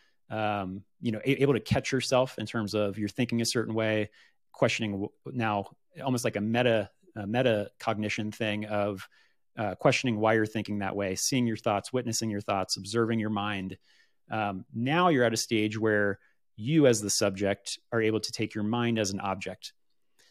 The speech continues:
And this gets back into all the lottery of birth and socialization and conditioning stuff, because once you realize that stuff, you don't completely leave it behind, but you transcend, again, you transcend and include it. And by being aware of it, it changes your relationship with it.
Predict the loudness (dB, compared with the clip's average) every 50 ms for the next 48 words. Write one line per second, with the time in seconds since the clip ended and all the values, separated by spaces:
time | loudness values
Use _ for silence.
0 | _ _ _ _ -8 -4 -2 -2 0 0 0 0 0 0 0 0 -2 0 4 4
1 | 4 4 2 0 -2 0 2 2 2 2 0 0 2 2 2 2 2 0 0 -2
2 | -4 -4 -4 -6 -6 -6 -6 -6 -4 -4 -2 -2 -2 -2 -2 -2 -2 -2 -2 -4
3 | -6 -6 -6 -4 -2 0 0 0 0 -2 -2 -2 -2 -2 -4 -4 -4 -6 -6 -6
4 | -6 -6 -4 -2 -2 -2 -2 -4 -4 0 0 2 4 4 4 2 2 0 -2 -2
5 | -2 -4 -4 -2 0 -2 -2 -4 -8 -20 _ _ _ _ _ -4 0 2 2 2
6 | 0 -2 -8 _ -6 -6 -4 0 2 2 2 4 2 2 2 0 0 0 -2 -8
7 | -10 -10 -6 -4 -4 -4 -4 -6 -10 -12 -14 -16 _ _ _ _ _ -4 -4 -2
8 | 0 -2 -4 -4 -2 -2 0 0 0 0 0 0 0 0 0 0 0 2 2 0
9 | -2 -2 -4 -6 -4 -4 -4 -2 0 0 2 2 2 0 -2 -4 -6 -4 -2 -2
10 | 0 -2 -2 -6 -10 _ _ _ _ _ _ _ -8 -4 -2 0 0 2 2 0
11 | 0 0 0 2 2 4 4 4 2 2 0 -2 -4 _ _ -12 -10 -8 -8 -6
12 | -4 -2 -2 -2 -2 0 0 -2 0 0 0 0 0 -2 -2 -4 -8 -10 -10 -10
13 | -8 -8 -8 -8 -10 -16